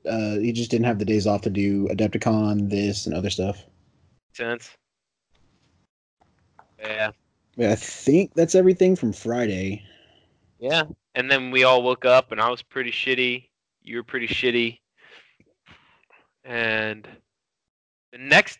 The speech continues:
Speaker 2: day was me getting ready to play Scott in our Flames of War battle.
Speaker 1: Yeah, 'cause Saturday, that is when Chris Duncan put up the, uh, that I T C forty K event.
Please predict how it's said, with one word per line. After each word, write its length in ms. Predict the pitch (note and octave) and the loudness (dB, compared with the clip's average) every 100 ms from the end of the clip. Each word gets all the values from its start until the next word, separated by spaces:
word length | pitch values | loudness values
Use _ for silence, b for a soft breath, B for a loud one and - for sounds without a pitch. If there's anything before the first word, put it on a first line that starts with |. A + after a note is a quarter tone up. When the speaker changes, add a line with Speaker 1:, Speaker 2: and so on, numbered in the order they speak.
| - | 6
Speaker 2:
day 360 | C#3+ C3+ C3 | 8 10 8
was 280 | A2+ A#2 A2 | 4 -4 -8
me 560 | A#2+ B2+ C3+ C#3+ D3+ _ _ _ _ _ _ _ _ _ _ _ | -2 2 4 4 0 _ _ _ _ _ _ _ _ _ _ _
getting 240 | C3+ C3+ C3 | 0 0 0
ready 320 | A#2+ B2 B2 | 4 6 4
to 60 | |
play 240 | A2+ A#2+ A2+ | 2 -2 -2
Scott 480 | - - A#2+ A2+ A2 | -4 -2 2 2 0
in 60 | |
our 60 | G2+ | -8
Flames 380 | - A#2+ A2 G#2 | -8 -6 -6 -8
of 80 | |
War 240 | G2+ G#2 G#2 | -12 -6 -4
battle. 380 | G#2+ G2+ C#2+ - _ _ _ _ | -2 -4 -6 -18 _ _ _ _
Speaker 1:
Yeah, 180 | - E2 | -4 -4
'cause 180 | A#2+ - | -4 -2
Saturday, 680 | - D#3+ F3+ D3+ C3 B2+ A#2 | 4 6 6 4 2 2 0
that 240 | G#2+ B2+ | 0 -2
is 120 | B2 | -2
when 340 | A#2+ B2+ A#2 G#2+ | -2 -2 -2 -4
Chris 260 | - A#2+ | -2 -2
Duncan 560 | G#2+ B2+ B2+ B2 A2+ G#2+ | -2 -4 -4 -2 -2 -4
put 240 | - A2+ | -4 -2
up 180 | A2 G#2+ - | -2 -6 -10
the, 360 | A#2 A2 G#2+ G#2+ | -12 -8 -4 -4
uh, 320 | G2+ G2 F#2 | -4 -6 -6
that 200 | G2+ - | -6 -6
I 120 | A2+ | -6
T 160 | G#2+ A2+ | -4 -4
C 580 | - A2 A2 G#2+ G#2+ G2+ | -2 -2 0 0 -2 -4
forty 320 | - C3 C3 | 0 2 4
K 140 | G#2+ | 2
event. 360 | F2+ F2 F2 | -2 -4 -8